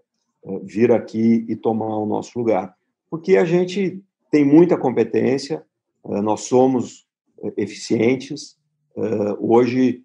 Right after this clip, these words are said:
nós somos a maior empresa, uh, uh, encarroçadora do mundo, uh, em, em, em fabricação de carrocerias,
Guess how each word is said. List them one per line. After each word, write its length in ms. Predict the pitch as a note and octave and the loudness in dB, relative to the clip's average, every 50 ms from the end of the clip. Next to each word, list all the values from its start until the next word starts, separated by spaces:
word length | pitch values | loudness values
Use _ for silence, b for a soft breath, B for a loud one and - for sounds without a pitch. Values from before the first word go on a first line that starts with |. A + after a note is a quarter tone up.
| _ _ _ | _ _ _
nós 160 | - A2 G2+ | -6 -6 -6
somos 320 | - - - B2 A#2+ A#2 A2 | -4 -4 -2 -2 0 0 0
a 60 | A2+ | 2
maior 400 | A2+ A2+ A2 G#2+ A2+ B2 C3+ C#3 | 2 2 4 4 4 4 4 2
empresa, 800 | C3+ A#2+ - A#2+ A2+ A2+ A#2 A#2+ A#2+ A2+ A#2 A2+ A2 A2 G#2 F#2 _ _ _ _ _ _ _ - | 0 -2 0 2 4 6 6 4 4 2 0 0 0 -2 -4 -8 _ _ _ _ _ _ _ -10
uh, 420 | G#2+ G2+ G#2 G2+ - - _ G2+ | -8 -6 -6 -6 -10 -12 _ -8
uh, 200 | G2 G2+ - - | -6 -6 -6 -6
encarroçadora 800 | A2+ G2 F#2+ A2+ G#2+ A2 A2+ - - A#2+ - G#2 A2 A2 - G#2+ | -8 -6 -6 -4 -4 -4 -6 -4 -4 -4 0 2 4 4 4 4
do 160 | G2 A2+ C3 | 2 2 2
mundo, 540 | C3+ A#2+ A#2+ A#2+ B2+ C#3 D3 D#3+ D3+ - - _ _ _ _ _ _ _ | 2 2 2 2 2 2 0 0 -2 -4 -8 _ _ _ _ _ _ _
uh, 260 | G2 F#2+ F#2+ F#2+ F#2+ F#2+ F#2+ F#2+ F#2+ G2 F#2 F#2+ F#2+ G2 F#2+ _ | -10 -6 -6 -6 -6 -6 -8 -10 -10 -12 -14 -14 -16 -18 -18 _
em, 280 | F#2+ F#2+ G#2 G2 F#2+ G#2 - | -14 -12 -10 -10 -12 -12 -10
em, 380 | G#2 G2 G2+ G2 F#2+ G2 G2 - _ _ | -10 -8 -8 -8 -8 -10 -12 -14 _ _
em 100 | G#2 G2 | -18 -12
fabricação 600 | - - A#2+ C3 A#2 A#2 B2+ A#2+ A2 - C3 B2 | -4 -4 -2 -2 -2 -2 -2 -4 -2 -2 -4 -4
de 80 | B2+ A#2+ | -4 -2
carrocerias, 720 | C3 A#2+ A#2 A2+ - - A2+ A2 A2+ A2+ A#2 A2+ A2 - | 0 0 0 0 0 -2 -2 0 2 2 2 2 0 -6